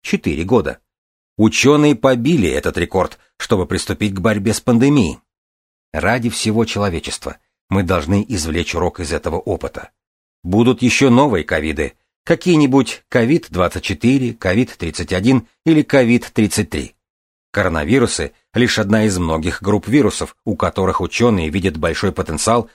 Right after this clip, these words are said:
вызывать новые болезни человека. А вирусологи остро осознают – что они ещё только начинают своё знакомство со всем разнообразием виросферы.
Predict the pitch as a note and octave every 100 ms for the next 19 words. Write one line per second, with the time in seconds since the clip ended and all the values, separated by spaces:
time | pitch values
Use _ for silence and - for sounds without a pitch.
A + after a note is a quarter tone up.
0 | _ - A#2 B2+ B2 B2 B2+ - _ B2
1 | D3 A#2 D#2+ D2 D2+ C#2+ D2+ F2 D#2 C#2+
2 | - - _ _ _ _ - D#2 D2 C#2
3 | - C3 A#2 F2 C#2+ _ _ - F2 G2
4 | - G2+ - G#2 A2 C3+ A2 - _ _
5 | - - - G2 F#2+ G#2 A2 G#2+ - -
6 | A2+ A2 A2 A2+ - A2 C3 A2+ D#2+ -
7 | D#2+ E2 E2 F2 - A2 G2 G#2+ - F#2
8 | - F#2 E2+ F2 D#2+ E2 D#2+ C#2 C#2+ D2+
9 | D2 E2 D#2+ - G#2+ D2